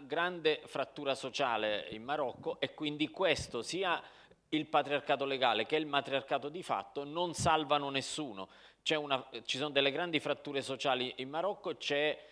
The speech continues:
eh, una grande rabbia anche giovanile nelle classi più povere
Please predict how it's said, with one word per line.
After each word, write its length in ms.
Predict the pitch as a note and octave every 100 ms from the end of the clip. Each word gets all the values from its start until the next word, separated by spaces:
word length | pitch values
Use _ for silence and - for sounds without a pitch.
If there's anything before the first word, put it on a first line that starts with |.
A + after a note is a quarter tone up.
| -
eh, 280 | G#2 A#2+ A#2
una 240 | C#3 C#3 C3+
grande 600 | C#3+ D3+ D3 C#3 C#3 C#3
rabbia 400 | E3 F#3+ D3 C#3
anche 240 | C#3 D3
giovanile 580 | B2 C3+ C#3 D#3+ F3+ D3
nelle 240 | C3+ C3
classi 540 | B2+ C3+ C3 - C3 C3
più 260 | - F3
povere 460 | - C3 A2+ C#3+